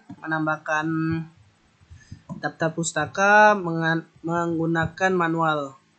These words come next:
Di sini udah s-, otomatis atau dari sistem s-, sendiri.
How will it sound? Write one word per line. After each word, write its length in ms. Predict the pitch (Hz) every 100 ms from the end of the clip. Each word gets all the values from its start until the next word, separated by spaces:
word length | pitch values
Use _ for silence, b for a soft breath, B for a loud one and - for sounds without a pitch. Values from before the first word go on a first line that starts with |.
| -
Di 160 | 151 151
sini 240 | 170 180
udah 160 | 170 165
s-, 160 | - _ _ _ -
otomatis 480 | 160 160 156 180
atau 560 | 175 - 160 160 160 160
dari 240 | 151 151
sistem 400 | 151 156 - 151
s-, 160 | 151 - -
sendiri. 560 | - 156 147 151 156